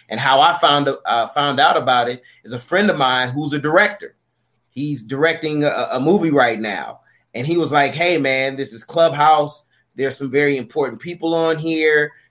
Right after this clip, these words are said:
You know, um, I would have to invite you. It's a really small circle right now, but, you know, this is where it's going." So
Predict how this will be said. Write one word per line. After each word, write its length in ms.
You 120
know, 400
um, 320
I 80
would 140
have 200
to 100
invite 600
you. 360
It's 160
a 80
really 220
small 400
circle 360
right 300
now, 400
but, 400
you 80
know, 320
this 180
is 160
where 180
it's 140
going." 520
So 460